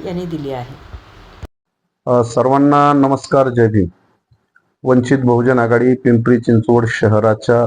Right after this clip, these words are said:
Speaker 2: व पुणे शहराच्या माध्यमातून वंचित बहुजन आघाडीचे राज्य उपाध्यक्ष डॉक्टर अनिल अण्णा जाधव व मी, आम्ही श्रद्धेय बाळासाहेब आंबेडकरांशी चर्चा करून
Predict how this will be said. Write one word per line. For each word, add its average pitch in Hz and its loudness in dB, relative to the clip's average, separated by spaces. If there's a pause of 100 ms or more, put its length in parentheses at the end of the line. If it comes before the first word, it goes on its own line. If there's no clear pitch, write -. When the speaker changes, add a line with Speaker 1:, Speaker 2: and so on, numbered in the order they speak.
(300)
Speaker 2:
व 107 2
पुणे - -2
शहराच्या 107 0
माध्यमातून 90 -2 (1160)
वंचित 113 0
बहुजन 113 2
आघाडीचे 110 2
राज्य 104 0
उपाध्यक्ष 104 -2 (520)
डॉक्टर 107 -2
अनिल 110 0
अण्णा 110 2
जाधव 104 0
व 110 2
मी, 107 2 (1500)
आम्ही 123 2 (500)
श्रद्धेय 113 2
बाळासाहेब 113 2
आंबेडकरांशी 110 2
चर्चा 107 -4
करून 95 -4